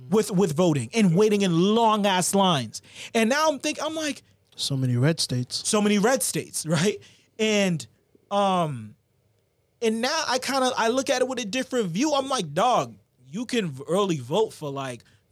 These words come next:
Speaker 1: three <laughs> weeks out the election." Not to say that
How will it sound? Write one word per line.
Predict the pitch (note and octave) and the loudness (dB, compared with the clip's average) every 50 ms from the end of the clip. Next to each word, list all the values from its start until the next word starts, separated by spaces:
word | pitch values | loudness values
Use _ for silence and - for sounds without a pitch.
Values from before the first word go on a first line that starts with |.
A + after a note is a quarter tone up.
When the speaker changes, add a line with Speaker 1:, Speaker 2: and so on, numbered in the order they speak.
| _ _ - | _ _ -10
Speaker 1:
three | - D3+ D#3 F#3 G3 G#3 F#3+ | -6 -2 0 2 2 2 2
<laughs> | C#3 E3 | 2 2
weeks | G#3 G#3+ - - - - - - | 0 0 0 -2 -4 -4 -4 -4
out | G#3 E3 | -4 -2
the | - G3 | 0 0
election." | F3 D#3 E3+ A3 - - - D#3+ D3 | 2 2 2 0 0 -2 -4 -2 -2
Not | E3+ A3+ C#4+ - | -2 -2 -2 -2
to | A#3+ | -4
say | F#3 - - A3 G#3+ | -4 0 0 0 2
that | F3+ F3+ D3+ | 2 0 -2